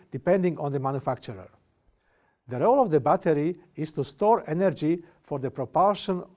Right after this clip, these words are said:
of the vehicle. The battery has a battery management system that monitors and regulates the battery charging characteristics such as voltage, current,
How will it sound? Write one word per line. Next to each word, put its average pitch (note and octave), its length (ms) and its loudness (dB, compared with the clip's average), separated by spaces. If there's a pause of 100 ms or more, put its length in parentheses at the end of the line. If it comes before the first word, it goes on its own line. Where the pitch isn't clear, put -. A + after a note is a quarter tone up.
of C#3+ 120 -4
the C3+ 100 0
vehicle. A#2+ 420 -6 (720)
The B2 80 -10
battery A3+ 400 2
has E3 200 0
a D3 60 0
battery D3+ 360 0
management C3 420 -6
system F3 540 -4 (300)
that A#2 160 -10
monitors D#3+ 680 0
and C3 160 -10
regulates D#3+ 640 0 (300)
the B2+ 80 -10
battery F3+ 360 2
charging D3 420 0
characteristics D3 800 -4 (180)
such - 280 -8
as A#2 120 -8
voltage, E3+ 720 -2
current, D3 480 -2